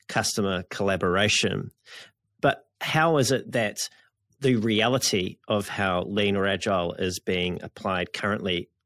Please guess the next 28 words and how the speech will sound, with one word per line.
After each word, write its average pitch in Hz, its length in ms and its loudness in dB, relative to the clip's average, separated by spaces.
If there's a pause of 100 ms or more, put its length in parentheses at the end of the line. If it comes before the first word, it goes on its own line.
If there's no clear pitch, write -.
w-, 113 260 0
when 113 220 4
it 95 160 -2
relates 98 380 0
to - 140 -8
enterprise, 87 580 0
so 90 120 -2
not 90 300 -2
startups, - 640 -2 (220)
so - 220 -4
enterprise 87 420 -2
with 90 120 -8
a 85 40 -4
different 87 340 -6
set - 180 -2
of 85 100 -4
operating 87 400 -2
conditions 90 500 -4
on 90 160 -2
them, 90 220 -4 (260)
a 92 60 -4
different 87 380 -2
way 90 200 0
of 82 140 -4
working 90 340 -2
and 82 120 -12
pace 87 400 -2
normally? 87 560 -2